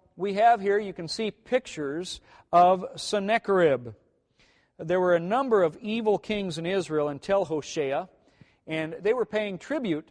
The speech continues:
to Shalmaneser. Well, when Hosea became king, he stopped the tribute, and he began to, to come into an alliance with So,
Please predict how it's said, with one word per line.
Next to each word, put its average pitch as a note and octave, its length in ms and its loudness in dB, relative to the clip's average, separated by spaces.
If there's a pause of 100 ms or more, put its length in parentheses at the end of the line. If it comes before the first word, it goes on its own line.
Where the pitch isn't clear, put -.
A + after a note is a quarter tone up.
(140)
to E3+ 100 -12
Shalmaneser. F#3 800 -4 (920)
Well, E3+ 280 2
when E3 120 -6
Hosea G#3 520 0
became F#3+ 340 -4
king, F#3+ 240 -8
he F3+ 120 -6
stopped G#3+ 480 -2
the F3 60 -6
tribute, E3+ 480 -6 (680)
and E3+ 400 -4
he F#3 200 -8
began F#3+ 560 -6
to, E3 300 -2
to F3 120 -10
come G3+ 340 -6
into F#3+ 360 -8
an E3 80 -4
alliance F3+ 520 -4
with D#3 180 -8
So, D#3+ 560 0